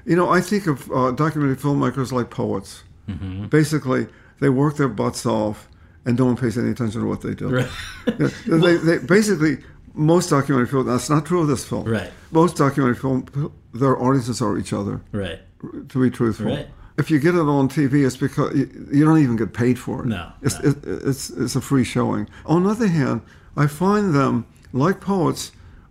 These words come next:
Speaker 1: uh, with a tremendous passion for what they do. Also,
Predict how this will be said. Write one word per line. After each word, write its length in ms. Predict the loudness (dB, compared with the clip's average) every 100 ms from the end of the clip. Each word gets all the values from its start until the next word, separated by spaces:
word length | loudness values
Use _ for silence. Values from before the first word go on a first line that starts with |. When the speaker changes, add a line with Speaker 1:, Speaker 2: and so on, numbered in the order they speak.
| -20 -8 -2
Speaker 1:
uh, 160 | 0 0
with 260 | 0 0
a 60 | 0
tremendous 640 | -2 0 2 2 0 -2
passion 600 | -4 -4 -4 -4 -6 -8 -12 -20 -20 -20 -20 -20 _
for 160 | -4 -2
what 140 | -2
they 100 | -2
do. 400 | -4 -4 -4 -6 -12 -20 -6
Also, 580 | -2 0 0 -2 -2 -8